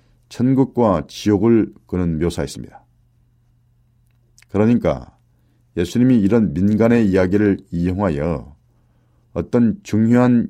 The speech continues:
윤리적 교훈을 가르치려 했던 게 분명합니다. 우리는 우리 주변에 있는 다른 사람들의 필요를 무시함으로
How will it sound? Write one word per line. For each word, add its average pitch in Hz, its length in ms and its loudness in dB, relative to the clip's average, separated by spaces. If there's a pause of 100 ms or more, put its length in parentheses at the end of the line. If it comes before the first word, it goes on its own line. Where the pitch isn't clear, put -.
윤리적 107 580 0
교훈을 120 640 0
가르치려 87 480 -4
했던 80 320 -6
게 71 220 -4
분명합니다. 76 600 -12 (2500)
우리는 113 460 2
우리 107 200 2
주변에 107 360 2
있는 107 340 2
다른 101 260 -2
사람들의 101 600 -2
필요를 123 520 0
무시함으로 73 720 -8